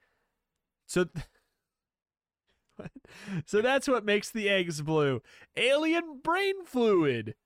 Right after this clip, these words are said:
Gross. After the vat is refilled, the blue-skinned worker coils a tube and puts it in the drawer.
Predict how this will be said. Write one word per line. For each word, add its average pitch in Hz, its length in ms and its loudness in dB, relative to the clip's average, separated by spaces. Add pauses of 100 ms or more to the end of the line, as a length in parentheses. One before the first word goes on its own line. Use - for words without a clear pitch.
(140)
Gross. 269 1000 2 (560)
After 233 320 0
the 226 100 0
vat 208 360 2
is 190 200 -4
refilled, 202 680 -2
the 143 100 0
blue-skinned 208 680 -6
worker 170 480 -4
coils 165 420 -2
a 131 40 -6
tube 165 380 0
and 143 120 -6
puts - 220 -10
it 131 60 -6
in 127 80 -6
the 123 60 -6
drawer. 127 480 -6